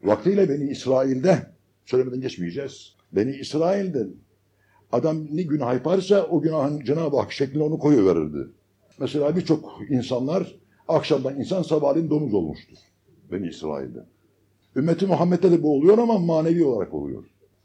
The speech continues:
Bir de yüz senede, elli senede, iki yüz senede bir defa maddi olarak olur ki ibret olsun diye kainata.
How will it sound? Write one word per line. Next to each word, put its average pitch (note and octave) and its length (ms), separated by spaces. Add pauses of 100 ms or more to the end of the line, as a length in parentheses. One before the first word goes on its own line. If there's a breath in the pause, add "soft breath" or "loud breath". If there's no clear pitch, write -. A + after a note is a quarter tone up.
(120)
Bir G#3 140
de G3 40
yüz F#3 260
senede, D#3+ 260
elli E3 260
senede, C#3 280
iki D#3 180
yüz E3+ 100
senede C#3+ 240
bir G3 80
defa E3+ 540 (260)
maddi B2+ 380
olarak A#2+ 300
olur G3+ 200
ki G#3 100
ibret C3 260
olsun F2+ 340
diye D2 160
kainata. C#2 540